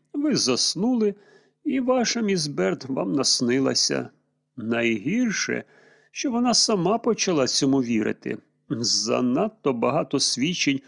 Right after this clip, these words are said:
спростовували її історію. Навіть доброзичливий Кар не вірив у міс Берд".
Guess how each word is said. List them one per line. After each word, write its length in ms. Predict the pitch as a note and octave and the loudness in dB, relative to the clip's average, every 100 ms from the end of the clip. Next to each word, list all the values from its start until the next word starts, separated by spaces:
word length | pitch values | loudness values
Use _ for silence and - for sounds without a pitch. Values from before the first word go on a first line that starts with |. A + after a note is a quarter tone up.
| - _ | -20 _
спростовували 1200 | - - - G#3 F#3+ - - D4+ G#3 A#2 A#2+ A2+ | -4 -4 -2 -2 0 -2 -4 -2 2 2 4 2
її 340 | A2 G#2+ A2+ A2+ | 2 0 0 0
історію. 760 | G#2+ - B2 A2 G#2+ G#2 A2 - _ - | 0 -2 0 2 0 -2 -4 -8 _ -10
Навіть 380 | G#2+ B2 B2+ - - _ | -4 0 0 -4 -20 _
доброзичливий 1080 | A#2+ C3 F#2+ C3 A#2+ A2+ F3 - - A#2 A#2 | -2 0 0 0 0 0 0 0 0 0 -2
Кар 460 | - E3+ G3+ F3+ - _ - | -2 0 0 -4 -10 _ -6
не 320 | C3 C#3+ D3 | 0 0 0
вірив 560 | B2 A#2 D#3+ D3 C3+ | 0 0 2 0 -2
у 40 | C3 | 0
міс 300 | A2+ A2 G#2 | 0 0 -2
Берд". 460 | G#2 G#2 G#2 - | -2 -2 -2 -12